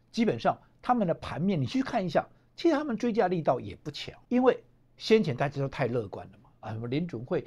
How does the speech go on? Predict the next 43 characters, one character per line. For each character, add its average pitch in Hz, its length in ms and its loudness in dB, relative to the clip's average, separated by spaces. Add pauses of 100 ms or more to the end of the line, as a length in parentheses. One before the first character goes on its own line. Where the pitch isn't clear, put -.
(100)
三 170 300 0
月 170 160 2
要 151 180 2
降 143 280 0
息 95 260 -14
了， - 180 -14 (460)
对 196 80 2
不 160 60 0
对？ 160 200 0 (220)
当 302 160 2
时 - 140 -2
我 233 160 4
有 175 40 4
没 151 60 -2
有 175 40 -2
在 170 100 2
节 147 160 -2
目 185 140 -2
里 127 100 -6
面 160 200 -4
一 185 180 0
而 139 100 -2
再、 156 160 -2
再 170 180 -2
而 135 140 -2
三 147 160 -2
的 139 80 -6
告 143 120 -2
诉 143 120 -10
各 143 100 -4
位， 117 80 -4 (320)
不 131 220 0
要 208 160 4
被 165 200 2
这 160 120 -4
些 170 100 -2
带 151 300 0
风 147 260 -4
向 139 180 -2
的 107 80 -8
给 90 120 -12
带 120 220 -2
走？ - 220 -18